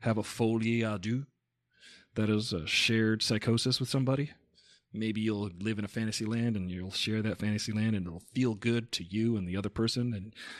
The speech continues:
you'll, you'll reaffirm and validate each other's feelings and realities. Uh, but if you want to take it to court, bring some evidence. <laughs>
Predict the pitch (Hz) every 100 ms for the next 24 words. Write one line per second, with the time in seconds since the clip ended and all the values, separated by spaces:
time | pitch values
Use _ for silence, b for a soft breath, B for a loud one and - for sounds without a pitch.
0 | B 98 92 _ _ - 85 80 - -
1 | 113 104 - 113 120 117 90 104 117 117
2 | 113 110 - 110 101 - 117 120 120 110
3 | 95 95 110 120 120 127 - _ b b
4 | b b b b b 101 92 90 95 151
5 | 156 180 214 175 170 - - 185 208 -
6 | _ _ _ _ - - 196 127 113 139
7 | 170 - -